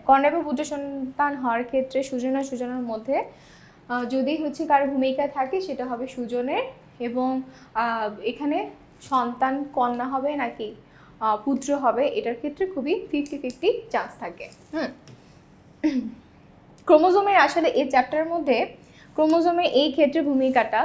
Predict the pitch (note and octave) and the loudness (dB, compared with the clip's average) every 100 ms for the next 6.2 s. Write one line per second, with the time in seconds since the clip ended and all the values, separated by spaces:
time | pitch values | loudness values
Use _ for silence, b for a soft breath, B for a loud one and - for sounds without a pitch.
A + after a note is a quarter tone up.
0 | F4 - - B3 C#4+ C4 A#3+ B3 D4+ D4+ | -2 -12 -4 0 2 0 -2 -2 -2 -2
1 | B3+ A3+ A3 B3+ E4 - b b b D4 | 0 2 2 -2 -6 -10 b b b 4
2 | D#4+ C#4+ C#4+ D#4 D#4 C#4+ B3+ C#4+ D4 C4+ | 10 10 10 4 6 6 6 0 -2 -2
3 | C4 C4 C#4+ - D4 D4 C#4 C4 C#4+ C4+ | -2 -2 -4 0 2 4 4 2 0 -2
4 | B3+ C#4 D4+ D4 D4 A#3+ A#3 C4 C#4 C#4 | -4 -4 -4 -4 -2 -2 -2 -4 -4 -2
5 | B3+ C4 C#4+ C4+ C4+ B3+ A3+ G3 G#3 - | -4 -4 -8 -6 -4 -4 -4 -6 -8 -12
6 | - | -18